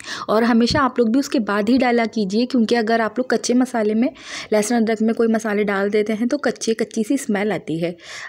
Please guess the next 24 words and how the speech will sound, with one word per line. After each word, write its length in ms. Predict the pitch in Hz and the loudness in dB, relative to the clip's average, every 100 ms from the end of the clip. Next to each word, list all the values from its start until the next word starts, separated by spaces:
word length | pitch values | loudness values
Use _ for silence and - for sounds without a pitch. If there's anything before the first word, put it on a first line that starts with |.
| - | -6
अब 60 | |
मैं 140 | 196 208 | 0 2
ये 100 | 208 | 2
जो 100 | 208 | 2
मैंने 220 | 208 202 | 0 0
आपको 180 | 196 233 | -2 -4
सारे 280 | 226 208 202 | -4 0 0
dry 280 | 202 190 208 | 0 0 -2
spices 420 | - 220 208 226 | 0 -2 0 -2
बताए 280 | 214 214 202 | -2 -2 -2
थे 100 | 196 | 0
वो 120 | 208 | 0
मैं 80 | 202 | 0
इसमें 180 | 202 220 | 0 -2
शामिल 340 | 220 180 170 190 | -2 -4 -4 -2
कर 160 | 214 | -2
दूँगी 280 | 208 214 233 | 0 0 0
और 200 | 349 233 | 0 2
इनको 220 | 190 202 | 0 0
भी 100 | 196 | -2
थोड़ी 220 | 262 294 247 | 0 0 2
देर 200 | 214 208 | 0 0
तक 120 | 185 208 | -4 -4
बस 140 | 196 | -6